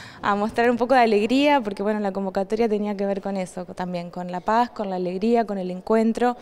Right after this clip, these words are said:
Y bueno, eh, sí, cuando un joven elige su carrera <laughs> también estaría bueno que tenga que ver, eh, con la paz, con la alegría y con el encuentro, que no siempre sucede tan fácilmente. Pero bueno, el grupo somos ocho, este,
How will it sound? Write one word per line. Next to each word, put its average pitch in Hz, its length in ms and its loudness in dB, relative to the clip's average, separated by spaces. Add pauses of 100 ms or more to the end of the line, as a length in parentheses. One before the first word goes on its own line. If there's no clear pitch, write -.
(920)
Y 262 100 2
bueno, 269 480 4
eh, 214 460 2
sí, 254 380 2
cuando 214 300 2
un 226 80 2
joven 240 340 4
elige 233 640 4
su 220 180 -4
carrera 226 400 4
<laughs> - 20 2
también 240 460 6
estaría 220 340 2
bueno 233 260 6
que 220 80 2
tenga 220 220 2
que 214 180 2
ver, 214 160 4
eh, 214 300 2
con 208 160 2
la 196 80 4
paz, 247 260 2
con 262 160 4
la 214 60 6
alegría 226 420 4
y 240 40 0
con 233 120 -4
el 214 140 -2
encuentro, 208 480 -2
que 196 80 -6
no 214 100 -2
siempre 247 300 2
sucede 240 520 4 (380)
tan 233 420 2
fácilmente. 185 800 -6 (640)
Pero 208 180 2
bueno, 208 180 2
el 202 140 0
grupo 262 340 2
somos 233 460 -2
ocho, 277 460 0 (120)
este, 214 680 -2